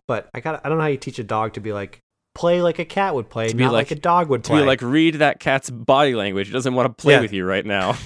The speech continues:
Speaker 1: <laughs> It's punching you in the face. You, can you tell?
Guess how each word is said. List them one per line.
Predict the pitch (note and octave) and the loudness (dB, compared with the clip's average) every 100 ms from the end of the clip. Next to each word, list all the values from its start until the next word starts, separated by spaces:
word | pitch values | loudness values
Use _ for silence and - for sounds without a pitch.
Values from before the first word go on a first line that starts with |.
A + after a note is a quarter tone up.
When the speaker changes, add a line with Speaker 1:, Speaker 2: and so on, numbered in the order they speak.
| - - | -2 -2
Speaker 1:
<laughs> | - - B3+ - - | 2 4 4 4 -6
It's | - - | -12 -4
punching | - F#3+ F#3+ F3 | 4 4 4 0
you | D#3+ | 0
in | |
the | D3+ | 0
face. | - D#3 A#2+ - - | 2 2 0 -6 -6
You, | D3 | -8
can | C#3 D#3+ | -2 -2
you | D3+ | 0
tell? | D#3+ F3+ A#3 | 2 2 0